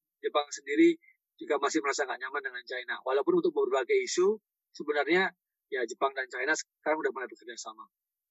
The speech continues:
Nah, mungkin itu sedikit pengantar ya, mungkin, eh, apa,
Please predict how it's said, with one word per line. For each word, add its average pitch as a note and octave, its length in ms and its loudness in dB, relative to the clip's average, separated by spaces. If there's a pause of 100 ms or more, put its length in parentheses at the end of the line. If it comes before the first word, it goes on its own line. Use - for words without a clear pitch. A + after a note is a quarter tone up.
Nah, D#4+ 120 2 (360)
mungkin G#3 240 8
itu - 160 6
sedikit F4 320 4
pengantar D#4 480 4
ya, E3 300 6
mungkin, D#3+ 380 0
eh, C#3 540 -2 (340)
apa, D3+ 120 2